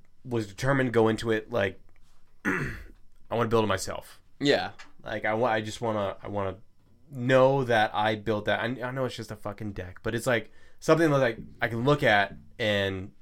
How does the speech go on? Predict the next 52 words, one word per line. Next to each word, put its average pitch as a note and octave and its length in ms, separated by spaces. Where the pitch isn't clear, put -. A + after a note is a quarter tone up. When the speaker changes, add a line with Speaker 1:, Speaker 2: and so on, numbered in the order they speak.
Speaker 1:
you A2+ 100
know, F#2+ 60
be G2+ 100
proud G#2+ 300
of F3+ 60
Speaker 2:
You F3 60
Speaker 1:
it. E3 60
Speaker 2:
feel A3+ 260
Speaker 1:
It's C4+ 80
Speaker 2:
like B3+ 80
Speaker 1:
not D3 80
Speaker 2:
a C3+ 40
Speaker 1:
how A#2 80
Speaker 2:
man C#3 360
too, C#3+ 300
don't A#2+ 140
Speaker 1:
Right? E3 200
Speaker 2:
you? G3 120
Like B2+ 580
Speaker 1:
It's, - 400
yeah, D#3 200
it's C#3+ 200
something G#3 260
Speaker 2:
Tim G#3 180
Speaker 1:
like D#3+ 100
Speaker 2:
Allen, D#3 420
arr, F3+ 240
arr, - 180
arr, A#2+ 260
you F#3+ 200
know? E3+ 220
<laughs> A#3+ 320
Speaker 1:
Yeah, F#3 580
it B2 100
was, C3 220
it C#3 120
was D3 140
a B2+ 40
great B2 260
feeling A#2+ 260
when G2 80
I F#2+ 80
actually G2+ 220
got F#2+ 140
done F#2 180
with F#2 80
it, F2+ 80
and - 100
I'm F2+ 60
like, F2 300
you G2+ 140
know, F2+ 260